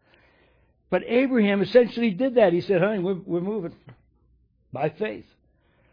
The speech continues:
And what, what did faith make him do? Faith made him obey. Obey, obedience. That's what he made him do. And, and I want to drive that point home because faith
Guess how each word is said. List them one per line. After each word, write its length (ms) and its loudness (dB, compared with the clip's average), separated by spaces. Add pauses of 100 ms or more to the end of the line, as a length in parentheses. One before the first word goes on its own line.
(560)
And 160 0
what, 480 4
what 320 2
did 180 -4
faith 240 2
make 240 -2
him 200 -6
do? 280 -6 (1080)
Faith 340 0 (140)
made 360 -2
him 400 -6
obey. 720 -6 (1200)
Obey, 460 -6
obedience. 580 -8 (960)
That's 220 -14
what 60 -12
he 80 -8
made 160 -4
him 100 -4
do. 240 -4 (320)
And, 160 0
and 200 0
I 60 4
want 280 0
to 20 -4
drive 320 0
that 240 0
point 300 -6
home 420 -6 (140)
because 360 -4 (800)
faith 320 6